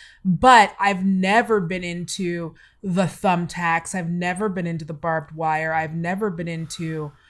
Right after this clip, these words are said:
people eating light bulbs and all that stuff. That stuff is always gonna squick me out either way.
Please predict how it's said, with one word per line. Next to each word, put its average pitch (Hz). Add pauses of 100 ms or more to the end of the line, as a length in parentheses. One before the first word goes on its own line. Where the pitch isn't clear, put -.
(420)
people 185
eating 190
light 175
bulbs 170
and 175
all 165
that 170
stuff. 175
That 185
stuff 196
is 190
always 190
gonna 170
squick -
me 175
out 165
either 160
way. 165